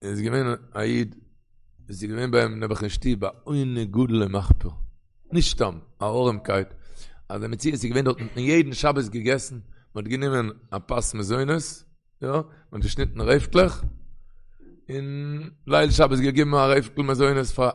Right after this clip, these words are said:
פאר, פאר אים, פאר איר, פאר די אלע קינדער, א רייפקל מזונות, קייק, אין שבת אין דער פריער דערזעלבע זאך. אזוי, א קייק, דו זי געווען, דער רייפקל מזונות, דו זי געווען, דער פיש און פלייש, דו, גאר נישט, נישט געווען, נישט שטיב. איך קען אלעס, איך קען, <coughs> רייפקל מזונות פאר יעדן איין.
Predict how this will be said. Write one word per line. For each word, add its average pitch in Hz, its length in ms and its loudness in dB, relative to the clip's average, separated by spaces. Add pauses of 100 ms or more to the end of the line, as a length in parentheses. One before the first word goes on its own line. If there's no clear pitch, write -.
(140)
פאר, 110 240 2
פאר - 200 -4
אים, 117 320 2
פאר 110 160 2
איר, 131 260 2
פאר 110 120 -2
די 110 100 0
אלע 123 200 0
קינדער, 127 380 4 (100)
א 117 60 2
רייפקל 127 360 2
מזונות, 131 480 0 (1120)
קייק, - 420 6 (560)
אין 113 420 -10
שבת 131 340 4
אין 123 60 -2
דער 120 100 2
פריער 160 200 2
דערזעלבע 143 360 4
זאך. 131 380 4 (360)
אזוי, 160 300 2 (100)
א 156 160 0
קייק, 180 320 0
דו 190 60 -4
זי 180 140 -4
געווען, 165 440 -4 (180)
דער 165 140 -6
רייפקל 175 300 0
מזונות, 151 340 -2
דו 143 80 -6
זי 131 120 -4
געווען, 131 160 2
דער 127 100 0
פיש 147 220 -4
און 117 80 -8
פלייש, 143 320 0
דו, 139 80 -6 (420)
גאר 202 180 -4
נישט, 147 220 -4
נישט 117 120 -6
געווען, 113 160 -8
נישט 95 120 -12
שטיב. - 160 -16 (380)
איך 123 220 -6
קען 170 140 2
אלעס, 156 160 -4
איך - 100 -12
קען, - 120 -16 (340)
<coughs> 151 380 -4
רייפקל 160 320 0
מזונות 120 400 -6
פאר 98 160 -8
יעדן 90 220 -10
איין. 76 140 -14